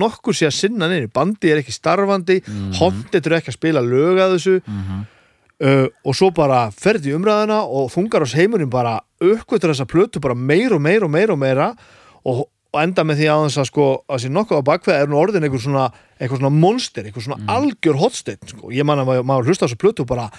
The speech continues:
Speaker 1: hvernig fór þetta fram hjá manni? Hva-, þú veist, hvar var þetta, sko?
Speaker 2: Já.
Speaker 1: Af því að árið er níutíu og fimm, þetta er, þú veist, þarna er ég bara að hlusta á fullu, sko.
Speaker 2: Já, já.
Speaker 1: Og svo,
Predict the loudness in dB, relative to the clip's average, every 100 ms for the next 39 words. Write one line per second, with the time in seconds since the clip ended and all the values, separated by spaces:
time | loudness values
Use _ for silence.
0 | -20 -20 -20 -8 -2 0 0 2 2 2
1 | 0 0 0 0 -2 -4 -2 -2 0 -2
2 | 0 -2 -2 -2 -6 -18 -18 -20 -14 -10
3 | -4 0 2 2 2 2 2 2 0 -2
4 | -2 -4 -2 -2 -2 -4 -4 0 2 2
5 | 2 0 0 2 2 2 -2 -4 -6 -4
6 | -6 -4 -6 -8 -14 -16 -18 -20 _ -14
7 | -10 -8 -10 -14 -16 -16 -20 _ _ _
8 | _ _ _ _ -2 2 2 0